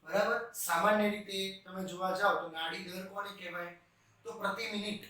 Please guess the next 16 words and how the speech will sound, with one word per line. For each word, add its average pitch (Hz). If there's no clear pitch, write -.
એટલે 180
કે 196
એક 196
મિનિટની 196
અંદર 165
એમનો 180
નાડીનો 180
દર 165
કેટલો 202
છે 160
એ 208
એના 180
આધારે 170
આપણે -
કહી 196
શકાય. -